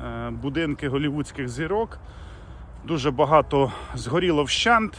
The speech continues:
люди втратили будинки, майно і тому подібне.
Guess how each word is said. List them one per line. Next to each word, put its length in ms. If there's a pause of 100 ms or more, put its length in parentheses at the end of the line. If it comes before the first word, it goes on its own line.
(120)
люди 220
втратили 600 (400)
будинки, 760 (320)
майно 440
і 40
тому 260
подібне. 520